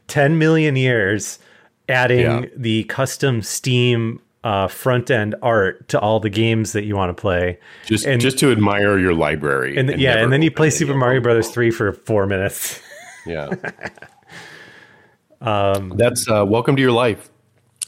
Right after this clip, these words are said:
Speaker 2: starting tomorrow. I, that was the point I got to just before I sent my Steam Deck to Mikhail, was, like, um, just started doing, like, figuring out how to, like, change the, uh, hero images and stuff in Steam and being like, "Oh,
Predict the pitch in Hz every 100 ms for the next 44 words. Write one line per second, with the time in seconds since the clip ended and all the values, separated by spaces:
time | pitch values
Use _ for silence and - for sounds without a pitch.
0 | - - 101 104 95 95 101 78 78 -
1 | 127 113 131 151 165 123 120 117 - 135
2 | 135 135 107 98 104 107 - - 113 107
3 | - 104 - 120 - 101 92 82 - -
4 | 90 - - _ _ _ _ 90 82 -
5 | 87 85 78 69 - 78 76 78 78 90
6 | 98 80 71 80 71 64 - 82 78 67
7 | 62 - _ - - _ _ _ _ _
8 | 98 87 107 117 - 117 104 101 92 110
9 | 101 95 87 76 - _ _ - - 107
10 | 104 95 90 90 87 82 73 - 98 85
11 | 78 80 78 76 78 76 69 - 90 76
12 | 73 73 69 71 80 - 78 71 76 -
13 | - 82 73 65 69 69 71 67 - -
14 | 92 - -